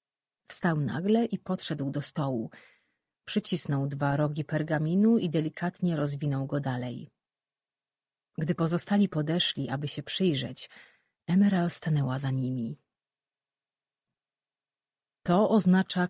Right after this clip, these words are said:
kapłan”, Barmonia wskazał glif. „A to ulubiony albo szczególny”,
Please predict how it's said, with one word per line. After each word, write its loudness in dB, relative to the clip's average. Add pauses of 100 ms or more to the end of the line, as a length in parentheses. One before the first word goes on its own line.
kapłan”, -2 (440)
Barmonia 0
wskazał -4
glif. -6 (920)
„A 6
to 6
ulubiony 4 (180)
albo 0
szczególny”, 2